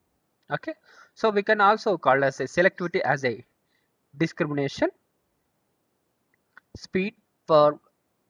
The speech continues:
speed operation of the equipment, and we have to sensitivity also required, because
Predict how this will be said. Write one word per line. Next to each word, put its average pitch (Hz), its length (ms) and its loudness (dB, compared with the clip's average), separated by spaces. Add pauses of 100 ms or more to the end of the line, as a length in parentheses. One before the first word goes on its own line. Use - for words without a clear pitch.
(240)
speed 170 320 4
operation 147 420 2
of 131 160 -6
the 135 100 -6
equipment, 147 360 -8 (180)
and 160 340 2 (320)
we 165 60 -4
have 190 160 4
to 175 80 2
sensitivity 175 640 0
also 127 300 -2
required, 202 340 0 (120)
because 262 360 0